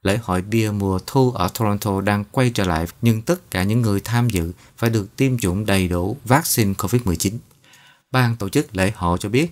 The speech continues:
sự kiện sẽ được tổ chức ở công viên Ben Sell tại khu vực triển lãm của Toronto vào ngày hai mươi bốn và hai mươi lăm tháng chín. Tất cả người hâm mộ và các nhà bán lẻ, các đội nhóm làm việc, các nhà hàng cung cấp và các đối tác khác sẽ được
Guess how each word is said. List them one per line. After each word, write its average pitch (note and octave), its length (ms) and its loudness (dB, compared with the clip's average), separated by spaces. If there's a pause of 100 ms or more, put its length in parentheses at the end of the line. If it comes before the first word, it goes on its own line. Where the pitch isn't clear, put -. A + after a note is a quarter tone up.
(160)
sự A2 360 0
kiện A2 200 0
sẽ C#3 120 0
được A#2 200 -2
tổ G2 180 -2
chức F#3 220 0 (120)
ở F2+ 300 0
công G2+ 240 2
viên G2 380 0
Ben G2 300 2
Sell F#2 360 2 (380)
tại F#2+ 280 0
khu C3 140 0
vực G#2+ 300 -2
triển G2+ 260 2
lãm F#2+ 260 0
của G#2+ 100 -4
Toronto G#2 480 0
vào F2+ 160 0
ngày E2+ 140 2
hai G#2+ 200 -2
mươi G2 80 0
bốn G#2+ 300 -2
và E2+ 100 -2 (100)
hai - 120 -2
mươi F2 100 2
lăm E2+ 120 0
tháng F#2+ 140 -4
chín. A2 200 2 (680)
Tất G#3+ 320 -2
cả G#2 160 0
người A2 380 2
hâm B2+ 360 -2
mộ F2+ 140 2
và F#2+ 100 -2
các - 200 -10
nhà G#2 160 2
bán B2 260 0
lẻ, F#2+ 260 0 (280)
các - 240 0
đội F#2 280 2
nhóm A#2 380 0
làm G#2+ 320 -2
việc, G#2 280 -2 (240)
các F3 260 -2
nhà A#2 120 2
hàng A2+ 240 0
cung C#3 260 -2
cấp G3 180 -2 (140)
và A2 160 2
các D#3 200 -8
đối D3 140 0
tác - 280 -2
khác E3+ 240 -2 (260)
sẽ - 160 -2
được A2+ 200 0